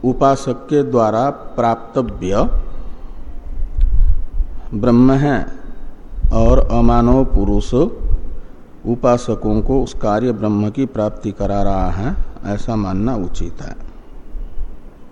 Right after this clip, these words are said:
और ये कहा कि विशेषी तत्वाच्य सूत्र से ब्रह्मलोकान गमयति, ये जो श्रुत्यंतर है बृहदारण्यक श्रुति, उसमें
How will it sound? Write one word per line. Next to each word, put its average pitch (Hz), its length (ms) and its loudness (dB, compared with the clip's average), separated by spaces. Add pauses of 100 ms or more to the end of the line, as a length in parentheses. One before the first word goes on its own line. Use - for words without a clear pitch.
(1500)
और 139 380 6
ये 139 200 2
कहा 135 380 0
कि 123 300 0
विशेषी 131 500 0
तत्वाच्य 127 640 0
सूत्र 123 400 -2
से 135 220 -2 (2500)
ब्रह्मलोकान 135 1080 4
गमयति, 127 580 8 (1900)
ये 127 180 4
जो 135 140 2
श्रुत्यंतर 131 720 6
है 123 120 2
बृहदारण्यक 123 680 6
श्रुति, 131 480 0
उसमें 107 560 -2